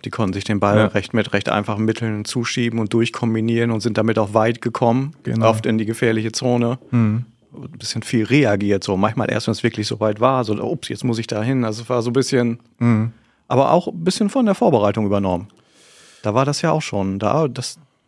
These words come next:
Speaker 1: ist das normal, dass das so lange dauert oder hättet ihr schon ein bisschen weiter sein müssen eigentlich?
Speaker 2: Ja, es ist natürlich auch, der Gegner spielt da eine Rolle, also jeder Gegner spielt's auch a-, spielt's halt auch anders. Ähm, das bedeutet, dass wir uns da natürlich auf dem Platz, äh, anpassen müssen. Es,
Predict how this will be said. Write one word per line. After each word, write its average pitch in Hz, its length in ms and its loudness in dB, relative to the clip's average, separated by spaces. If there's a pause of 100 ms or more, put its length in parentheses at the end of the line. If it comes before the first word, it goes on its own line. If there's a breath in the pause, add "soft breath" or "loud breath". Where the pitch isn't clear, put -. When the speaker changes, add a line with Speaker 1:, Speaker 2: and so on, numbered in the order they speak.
(140)
Speaker 1:
ist - 160 -2
das 165 120 -2
normal, 160 340 4
dass 117 160 0
das 120 180 -4
so 123 180 4
lange 117 320 2
dauert 135 340 2
oder 165 220 2
hättet 160 240 0
ihr 151 100 -2
schon 151 240 -4
ein - 240 -8 (120)
bisschen 160 320 -2
weiter 123 280 0
sein 95 240 -4
müssen 95 260 -6
eigentlich? 92 380 -10 (1120)
Speaker 2:
Ja, 101 300 -2
es 104 120 -2
ist - 60 -4
natürlich 120 440 2
auch, 117 300 0
der 127 240 -4
Gegner 139 340 2
spielt 131 260 2
da 135 60 6
eine 120 120 4
Rolle, 127 420 4
also 107 240 0
jeder 113 300 0
Gegner 117 320 -2
spielt's - 340 -2
auch 113 200 2
a-, - 200 -4 (280)
spielt's - 420 -4
halt 120 200 2
auch 117 180 0
anders. 123 440 0
Ähm, 110 320 2
das 104 160 -2
bedeutet, 104 420 -2
dass 107 160 -2
wir 113 140 2
uns 110 180 -2
da 110 240 2
natürlich 110 500 -2
auf 117 140 2
dem 120 120 2
Platz, - 360 -2
äh, 110 120 0
anpassen 123 520 0
müssen. 120 300 0
Es, - 320 -8